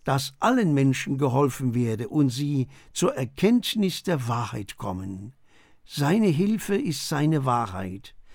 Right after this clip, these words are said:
Seine Wahrheit aber heißt Jesus. Das Gleichnis schließt mit der Frage Jesu: "Doch wenn des Menschensohn kommen wird, meinst du, er werde den Glauben finden auf Erden?"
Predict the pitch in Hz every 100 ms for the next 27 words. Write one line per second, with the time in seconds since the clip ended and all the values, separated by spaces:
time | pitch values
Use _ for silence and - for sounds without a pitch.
0 | - - - 117 110 98 92 131 185 147
1 | 160 156 - 131 131 104 104 104 98 -
2 | - - - - - - 95 101 - -
3 | - - - - - - - - - -
4 | - - - - - - - 139 - 202
5 | 196 220 - 202 202 - - - - 151
6 | 208 - - 135 160 - 135 120 127 123
7 | 156 170 151 113 131 135 - 196 185 -
8 | - - - - - - 175 202 269 269
9 | - 254 269 240 220 160 180 175 - 214
10 | 202 147 120 113 104 - 113 147 202 -
11 | 214 208 196 185 - - - _ - 156
12 | 135 185 175 160 143 143 127 113 131 123
13 | 180 180 175 - 156 151 165 165 113 113
14 | - 120 117 - 151 156